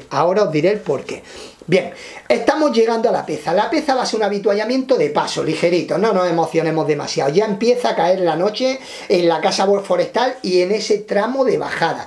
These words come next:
Para esos mil metros negativos vamos a intentar dedicar aproximadamente, ahí vamos a intentar dedicar más o menos unas dos horitas en ese tramo de ahí.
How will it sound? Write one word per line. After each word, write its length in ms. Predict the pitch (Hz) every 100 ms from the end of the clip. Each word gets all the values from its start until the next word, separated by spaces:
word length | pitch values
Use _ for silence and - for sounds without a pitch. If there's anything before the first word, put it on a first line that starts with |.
| - - -
Para 180 | - 247
esos 220 | 254 285 269
mil 240 | 214 208
metros 380 | 180 175 180 165
negativos 680 | 175 180 190 254 269 247
vamos 220 | 247 214 220
a 60 |
intentar 380 | 190 185 160 180
dedicar 420 | 175 175 175 214
aproximadamente, 1120 | 196 190 - 170 208 196 220 262 247 285 294 - - -
ahí 200 | 175 240
vamos 220 | 269 247
a 40 | 208
intentar 360 | 196 185 190
dedicar 360 | 196 180 180 190
más 240 | 180 180
o 20 |
menos 340 | 185 220 247 254 -
unas 380 | 185 170 156 147
dos 200 | 190 180
horitas 380 | 143 147 147 139
en 60 |
ese 300 | 185 190 196
tramo 480 | - - 180 196 233
de 140 | 180 139
ahí. 300 | 123 147